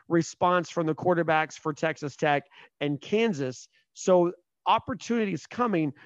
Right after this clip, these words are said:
but y-, you're right. The, the safety position is what I would say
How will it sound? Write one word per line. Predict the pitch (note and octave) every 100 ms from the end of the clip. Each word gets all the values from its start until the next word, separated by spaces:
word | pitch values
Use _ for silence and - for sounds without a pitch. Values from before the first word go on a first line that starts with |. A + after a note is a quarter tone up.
| -
but | C#3+ F3+ -
y-, | -
you're | - E3 E3+
right. | F3 A3 D#3 C3+ _ _ _ _ _ - -
The, | G#3 A3+
the | G#3 F3+
safety | - A#3 B3+ C4
position | G3 G#3+ F3+ F3+ F#3 F3 D#3+ - _ _ _ _ _ _
is | F#3 D#3+
what | E3+ E3
I | E3+ A3+
would | B3+ G#3
say | - C4 B3 C4+